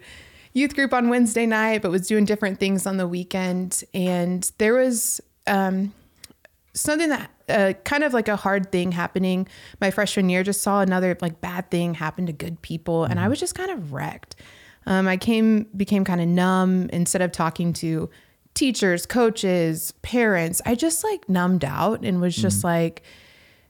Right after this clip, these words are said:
Speaker 1: kind of hopeless.
Speaker 2: Yeah.
Speaker 1: Um, I was invited to go on this mission trip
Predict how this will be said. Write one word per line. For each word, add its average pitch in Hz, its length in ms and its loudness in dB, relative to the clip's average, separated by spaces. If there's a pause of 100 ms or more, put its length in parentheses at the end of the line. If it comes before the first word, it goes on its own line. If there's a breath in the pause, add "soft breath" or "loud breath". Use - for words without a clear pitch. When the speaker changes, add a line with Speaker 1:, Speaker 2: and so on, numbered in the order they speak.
(120)
Speaker 1:
kind 240 200 0
of 359 60 -4
hopeless. - 760 -2
Speaker 2:
Yeah. 101 140 -2 (280)
Speaker 1:
Um, 190 280 0 (580)
I 247 80 2
was 247 140 2
invited 220 460 2
to 240 140 0
go 202 540 2
on 185 560 0
this 190 220 -4
mission 202 420 2
trip 190 480 -6